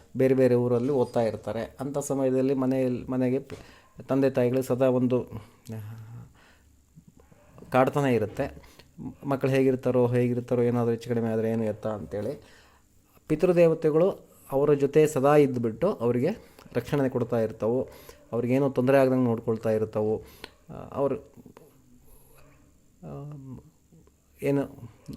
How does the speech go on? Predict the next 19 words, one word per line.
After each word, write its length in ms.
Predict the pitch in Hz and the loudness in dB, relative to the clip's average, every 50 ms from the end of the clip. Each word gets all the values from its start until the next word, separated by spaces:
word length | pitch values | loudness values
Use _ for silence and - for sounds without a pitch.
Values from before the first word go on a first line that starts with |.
| - - - 143 | -18 -10 -4 0
ದುಷ್ಟರ 220 | 147 143 - 151 | 0 0 2 0
ಸಹವಾಸ, 440 | 147 143 139 127 127 127 127 123 127 | 0 0 2 2 2 2 0 0 0
ದುಷ್ಟರುಗಳು, 640 | 131 123 123 127 131 127 - 143 131 131 123 123 127 | 0 0 0 0 -2 -2 0 0 2 0 0 0 -4
ದುಷ್ಟರಿಂದವೂ 640 | 131 123 - - 135 135 131 131 131 127 135 170 208 | -6 -6 -6 -4 -4 -2 2 4 4 4 4 2 0
ಸದಾ 380 | 202 - 123 123 151 208 226 - - _ - - 120 | -2 -2 -2 -2 -2 -2 -4 -10 -16 _ -10 -2 2
ದೂರ 140 | 131 135 131 | 4 6 6
ಇಟ್ಟಿರ್ತಾವು 680 | 123 117 120 120 110 101 101 - - 98 90 170 - - - - - - - - | 6 4 4 0 -6 -10 -8 -6 -2 -2 -2 -2 -4 -8 -16 -20 -20 -20 -10 -4
ಆ 80 | 107 | -2
ಮಕ್ಕಳನ್ನ. 500 | 113 117 117 117 113 - 104 95 87 95 85 - - - - _ _ _ _ _ _ _ - _ _ _ - - | 0 0 0 0 0 -2 -2 -2 -4 -8 -12 -14 -16 -20 -20 _ _ _ _ _ _ _ -20 _ _ _ -14 -6
ಹಂಗಾಗಿ 320 | - 147 151 156 156 156 170 | -2 2 4 4 6 4 4
ಇದು 120 | 175 170 | 0 -2
ಪ್ರತಿಯೊಬ್ಬರಿಗೂ 640 | - - - 131 - 156 156 156 151 147 147 143 151 | -4 -6 -6 -4 0 2 2 2 4 2 2 2 2
ಸಹ 460 | 143 - 139 123 - 160 190 - - - - - - - - | 2 0 0 0 0 0 -2 -2 -6 -12 -20 -20 -20 -18 -8
ಈ 160 | - 127 123 | -2 -2 -2
ಪಿತೃದೇವತೆಗಳು, 880 | 123 120 135 131 - 139 143 131 135 131 127 123 127 127 123 135 170 214 | -2 -2 -6 -4 0 0 2 2 4 2 2 0 -2 -2 -2 0 0 -2
ಆ, 1040 | - - - - _ - - - _ _ _ - 117 - - - 113 113 110 113 117 | -4 -8 -16 -20 _ -20 -20 -20 _ _ _ -20 -20 -20 -20 -18 -14 -12 -12 -10 -6
ಯಾರು 280 | 120 127 131 156 170 165 | -2 0 2 4 4 4
ಈ 80 | 156 | 2
ಪಿತೃದೇವತೆಗಳನ್ನ 840 | 147 151 143 131 147 135 135 135 135 131 131 131 127 123 120 117 120 | 0 -2 -4 -4 -2 0 2 2 2 2 0 0 2 2 2 2 2